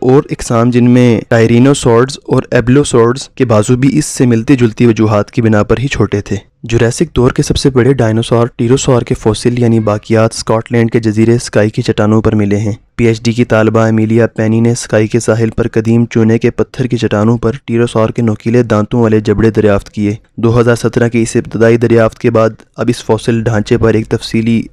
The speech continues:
तहकीकी रिपोर्ट जारी की गई है। जरीदे करंट बायोलॉजी में शाया होने वाले इस तहकीक में बताया गया है कि इस उड़ने वाले डायनासोर के पर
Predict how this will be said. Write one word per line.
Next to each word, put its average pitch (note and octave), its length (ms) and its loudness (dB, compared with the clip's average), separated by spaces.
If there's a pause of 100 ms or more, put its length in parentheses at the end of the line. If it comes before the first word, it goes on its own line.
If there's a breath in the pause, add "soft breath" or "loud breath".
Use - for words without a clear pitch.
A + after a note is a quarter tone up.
(140)
तहकीकी A#2 440 -4
रिपोर्ट A2 440 -2
जारी G#2 300 -2
की G2 180 -4
गई G2 180 -2
है। A2+ 200 -8 (160)
जरीदे A#2+ 320 2
करंट C#3 260 0
बायोलॉजी B2+ 440 0
में D#3+ 100 2
शाया B2 260 2
होने B2 240 2
वाले A2 220 2
इस C3 120 -2
तहकीक A2+ 440 -2
में A#2 160 2
बताया A2 340 2
गया A#2+ 200 2
है G#2+ 80 0
कि A#2+ 160 0
इस C3+ 180 -2
उड़ने B2 260 0
वाले A#2 200 2
डायनासोर G#2+ 480 0
के A#2+ 140 -6
पर G#2+ 280 -4